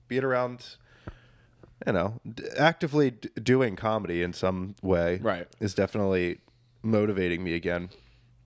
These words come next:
Speaker 1: I'm excited to do stand-up. I'm excited to do stand-up. Um, and I think soon I'll be at a point where I will have enough time to do it all the time again. Um, but it is weird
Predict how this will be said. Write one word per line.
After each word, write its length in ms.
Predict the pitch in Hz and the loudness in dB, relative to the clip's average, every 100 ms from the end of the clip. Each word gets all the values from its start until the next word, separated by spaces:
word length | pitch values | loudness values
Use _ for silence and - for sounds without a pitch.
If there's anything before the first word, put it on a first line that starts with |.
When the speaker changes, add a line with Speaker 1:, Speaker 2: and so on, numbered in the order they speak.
| _ - - | _ -20 -6
Speaker 1:
I'm 60 | 117 | -4
excited 440 | - 120 127 143 | -2 2 4 2
to 80 | 90 | -2
do 160 | - 92 | -10 -10
stand-up. 560 | - 80 80 80 - - | -8 -6 -6 -8 -10 -8
I'm 60 | 147 | -6
excited 480 | - - 151 160 - | -4 -2 0 -2 -6
to 80 | - | -18
do 120 | - - | -16 -10
stand-up. 480 | - - - - - _ - - - - - - - - - - - | -10 -10 -14 -18 -20 _ -20 -20 -20 -20 -20 -20 -20 -20 -20 -10 -2
Um, 640 | 101 87 85 87 82 85 - _ _ - - - _ - - | 0 0 0 -2 -4 -14 -20 _ _ -20 -20 -20 _ -12 -4
and 80 | 107 | -4
I 40 | |
think 260 | - 139 - | -2 -4 0
soon 240 | 165 175 | 0 2
I'll 100 | 104 | 0
be 140 | 95 | 0
at 60 | 95 | 0
a 40 | |
point 260 | - 101 92 | 0 -4 0
where 140 | 95 92 | 0 2
I 180 | 90 85 | 0 -2
will 140 | 101 95 | -2 0
have 200 | 101 - _ _ | 0 -2 _ _
enough 240 | 101 107 - | -2 -2 0
time 320 | 107 110 98 | 0 0 -2
to 80 | 95 | -2
do 180 | 117 160 | 2 2
it 160 | - - | -2 -8
all 120 | - 85 | -6 -4
the 80 | |
time 220 | - 85 - | -2 -4 -4
again. 220 | - - - _ - - - _ 95 | -8 -10 -12 _ -20 -20 -20 _ 0
Um, 580 | 95 90 85 82 82 - - _ _ _ - - - - - - - - - - | 2 2 0 -4 -8 -16 -20 _ _ _ -20 -20 -20 -20 -20 -20 -20 -20 -8 4
but 160 | 143 | 6
it 120 | 151 | 6
is 240 | 170 170 139 | 4 2 2
weird 540 | 143 220 147 82 - | 2 4 4 0 -12